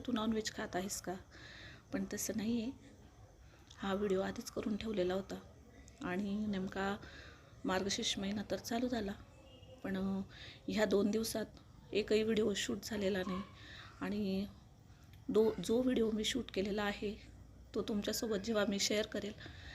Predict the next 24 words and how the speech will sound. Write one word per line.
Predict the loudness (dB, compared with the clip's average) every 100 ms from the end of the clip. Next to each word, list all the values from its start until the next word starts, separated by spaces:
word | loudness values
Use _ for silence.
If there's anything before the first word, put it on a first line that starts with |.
| -14 0
तेव्हा | 4 4
तुम्हाला | 2 0 0
कळेलच | 4 4 6 2 2
की | 0
श्रद्धाला | 4 4 4 2 2
दोन | 2 4
दिवसापासून | 2 2 -2 -4 -4 -4
किती | -2 -4
कामं | -2 0 0
होती | -2 -2
ते. | -6 -6 -12 -18 -20 -20 -18 -16 -16 -18 -10 -4
त्याच्यामुळे | 0 0 2 2
तो | 2 2
व्हिडिओ | 4 4 2
जरा | 0 0
मोठा | -2 -4 -4
आहे | -2 -2 -2 -6 -8 -20 -20 -20 -14 -6
आणि | -4 -2 0 0 -2 -6 -14 -18 -20 -20 -20 -20 -20 -20 -20 -20 -20 -20 -20 -20 -20 -4 0
एडिट | 2 2
करायला | 0 2 0 -2
थोडासा | -4 -4 -2
वेळ | 2 2
लागणार | 0 -2 -4
होता. | -4 -8